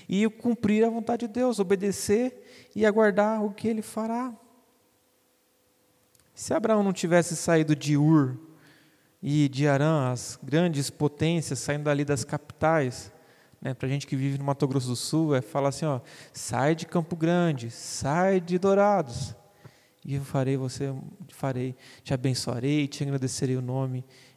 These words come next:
em ti serão benditas todas as famílias da terra." Sai dos grandes centros, às vezes o nosso desafio é esse:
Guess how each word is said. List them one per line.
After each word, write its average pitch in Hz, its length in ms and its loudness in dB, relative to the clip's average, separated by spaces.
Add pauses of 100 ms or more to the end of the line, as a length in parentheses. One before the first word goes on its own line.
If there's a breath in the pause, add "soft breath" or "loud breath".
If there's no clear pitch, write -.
em 127 100 -4
ti 135 220 -4
serão 131 320 -2
benditas 131 520 -2
todas 135 220 -4
as 127 140 -4
famílias 131 280 -4
da 135 120 -8
terra." 139 480 -6 (680)
Sai 151 300 -8
dos 165 160 -4
grandes 170 300 0
centros, 175 400 -2
às 131 60 -4
vezes 147 160 0
o - 20 -4
nosso 156 200 -4
desafio 147 460 -2
é 180 80 2
esse: 190 220 -2